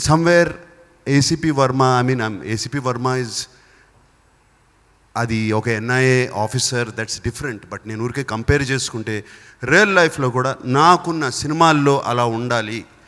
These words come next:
నేను తీసే సినిమాలు అలా ఉండాలి. అందుకనే నా లైఫ్ అంతా, నేను, నా సినిమా లైఫ్ అంతా I've been experimenting, experimenting కాదు, నిరంజన్ అన్నట్టు కమర్షియల్ experimenting. And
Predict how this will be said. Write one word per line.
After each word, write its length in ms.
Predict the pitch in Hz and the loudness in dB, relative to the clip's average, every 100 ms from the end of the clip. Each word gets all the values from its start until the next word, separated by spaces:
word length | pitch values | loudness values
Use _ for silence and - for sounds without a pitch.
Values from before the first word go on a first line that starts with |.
| _ _ | _ _
నేను 200 | 123 143 | -2 0
తీసే 340 | 139 160 151 156 | -2 -4 -4 -2
సినిమాలు 420 | - 135 135 123 | -4 0 0 0
అలా 160 | 110 107 | 0 -2
ఉండాలి. 500 | 107 107 104 95 - - - 110 | -4 -4 -4 -6 -12 -20 -14 -10
అందుకనే 360 | 127 135 147 | -10 -6 -4
నా 120 | 131 | -2
లైఫ్ 340 | 110 113 127 143 | 0 -2 -2 -4
అంతా, 300 | 135 131 127 | -6 -6 -8
నేను, 240 | 110 101 | -6 -8
నా 160 | 104 107 | -6 -6
సినిమా 360 | - 127 127 | -4 -2 -2
లైఫ్ 300 | 117 117 113 | -2 -2 -4
అంతా 280 | 107 101 92 - _ _ _ 98 | -10 -10 -14 -16 _ _ _ -16
I've 120 | 98 | -8
been 100 | 107 101 | -6 -4
experimenting, 720 | - - 135 135 135 135 135 131 - - | -6 -4 -4 -2 -4 -4 -8 -10 -18 -16
experimenting 580 | 95 - 120 120 117 117 | -14 -8 -4 -4 -4 -4
కాదు, 220 | 110 113 | -2 -2
నిరంజన్ 400 | 113 104 110 110 | -4 -6 -4 -4
అన్నట్టు 420 | 110 110 104 107 - - _ _ _ _ _ _ | -6 -6 -8 -12 -14 -20 _ _ _ _ _ _
కమర్షియల్ 480 | - 165 190 - 185 151 | -4 4 4 4 0 -2
experimenting. 640 | - 131 110 104 104 117 123 - _ _ _ 98 107 | 0 0 0 0 -2 -6 -8 -18 _ _ _ -6 -2
And 340 | 107 104 | 0 -2